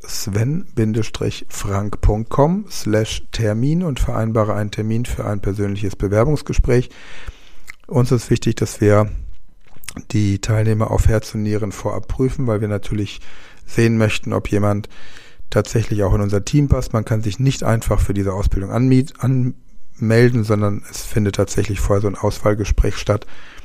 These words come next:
um zu gucken, ob die Chemie stimmt und ob das, was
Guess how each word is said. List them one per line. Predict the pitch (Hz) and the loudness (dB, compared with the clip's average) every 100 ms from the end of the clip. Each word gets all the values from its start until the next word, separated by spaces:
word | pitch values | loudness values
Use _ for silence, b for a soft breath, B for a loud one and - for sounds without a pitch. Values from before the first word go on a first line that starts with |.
| B B - | B B -2
um | 127 110 | -2 0
zu | - | -2
gucken, | - 110 - 107 120 - | 0 0 0 0 0 -2
ob | - - - | -2 -2 -2
die | 104 | -4
Chemie | - 101 107 113 | -4 -2 0 0
stimmt | - 120 107 107 | 0 0 0 0
und | 113 101 98 - - | -2 -2 -2 -4 -2
ob | 104 - - - | -2 0 -2 0
das, | 107 - | 0 2
was | 107 - - | 0 -2 -6